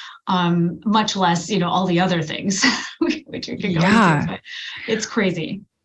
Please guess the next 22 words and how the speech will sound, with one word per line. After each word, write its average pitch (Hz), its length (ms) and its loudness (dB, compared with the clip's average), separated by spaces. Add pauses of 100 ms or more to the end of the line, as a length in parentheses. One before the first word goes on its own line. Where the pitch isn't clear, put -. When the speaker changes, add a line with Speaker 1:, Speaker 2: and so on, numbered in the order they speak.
Speaker 2:
Well, 262 180 6
let's 277 280 2
go 339 140 4
into 311 200 4
that. 196 220 4
So 233 120 2
what 226 240 4
are 330 140 4
some 302 240 2
of 294 40 6
the 254 60 2
common 233 300 4
conditions 196 640 2
or, 180 160 4
like, 175 160 2
side 180 300 4
effects 180 320 -2
that 180 80 -6
you 180 120 0
hear 180 280 0
from 185 200 -2
women? 170 400 2